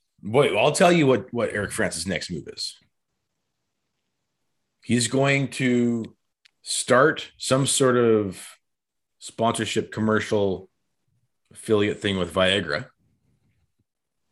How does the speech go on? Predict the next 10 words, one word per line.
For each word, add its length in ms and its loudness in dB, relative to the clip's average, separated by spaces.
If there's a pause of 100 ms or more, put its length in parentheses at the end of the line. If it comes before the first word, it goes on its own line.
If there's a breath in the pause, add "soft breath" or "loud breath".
(260)
'Cause 380 -4 (540)
how 200 4
else 200 4
is 100 0
he 60 2
getting 180 4
a 20 2
boner 260 4
right 160 -2
now? 200 -10